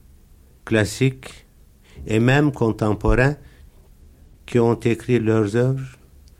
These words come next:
en caractère latin. Par exemple, mon, mon père, qui était un des maîtres de la poésie de son époque,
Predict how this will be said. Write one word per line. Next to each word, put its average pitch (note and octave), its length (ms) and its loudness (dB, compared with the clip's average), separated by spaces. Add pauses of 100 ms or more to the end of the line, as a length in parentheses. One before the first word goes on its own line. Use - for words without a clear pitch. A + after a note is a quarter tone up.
(800)
en G#2+ 160 -4
caractère A2+ 580 0
latin. A#2+ 420 -4 (1120)
Par A2+ 160 0
exemple, A2+ 460 0
mon, A#2+ 420 2
mon B2 240 2
père, C3 320 0
qui A#2+ 140 0
était B2+ 320 -2
un A#2+ 100 6
des A2 220 4
maîtres A#2+ 340 2
de G2+ 160 -2
la G#2 160 -2
poésie A2+ 480 -2
de A2 120 -4
son A2+ 240 -2
époque, C3+ 420 0